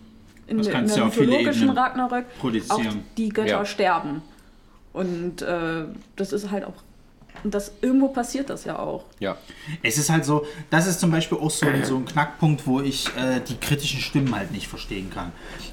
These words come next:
Speaker 2: Also, sei jetzt mal dahingestellt, dass viele sagen, okay, äh, warum muss man jetzt ein Tor, äh, äh, äh, fett machen, sozusagen halt.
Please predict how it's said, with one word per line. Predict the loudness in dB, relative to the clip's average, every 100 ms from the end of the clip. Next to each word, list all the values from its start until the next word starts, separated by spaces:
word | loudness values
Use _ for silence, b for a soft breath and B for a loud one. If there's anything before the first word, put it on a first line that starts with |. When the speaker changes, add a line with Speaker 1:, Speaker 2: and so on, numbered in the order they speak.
| 0
Speaker 2:
Also, | 4 4 4 -2 -16 -18 -20 -20 -20 -20 -20 -6
sei | 4 6
jetzt | 6 6
mal | 6
dahingestellt, | 6 4 4 2 2 2
dass | 0 4
viele | 6 6
sagen, | 4 2 2
okay, | -2 2 8 8 6 B B -2
äh, | 2 2
warum | 2 2 2
muss | 2
man | 0
jetzt | 0
ein | -2 -4 -4
Tor, | 0 2 4 2
äh, |
äh, | 2 0 0 0 0 -2 -4
äh, |
fett | 0 0 2
machen, | 2 2 2
sozusagen | 2 0 -2 0 2 2 2
halt. | 2 0